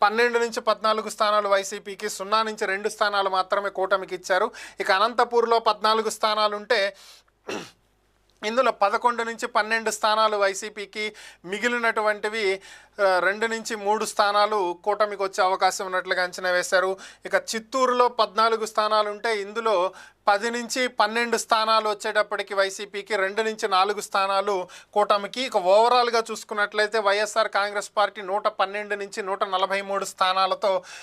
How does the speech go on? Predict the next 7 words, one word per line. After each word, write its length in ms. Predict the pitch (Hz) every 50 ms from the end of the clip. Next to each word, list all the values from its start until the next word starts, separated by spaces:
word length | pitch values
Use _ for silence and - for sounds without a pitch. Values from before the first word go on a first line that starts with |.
| - - -
అధికారంలోకి 600 | 180 175 185 202 - 208 202 202 202 202 202 196 190
వచ్చే 220 | 185 180 - 208
అవకాశం 440 | 180 185 196 190 196 190 190 208 190
ఉన్నట్లుగా 420 | 190 185 190 185 185 190 180 190
వీళ్ళు 220 | 185 180 180 175 175
అంచనా 300 | 175 175 - 202 190 185
వేస్తున్నారు. 600 | 185 185 180 180 - 180 175 175 175 208 254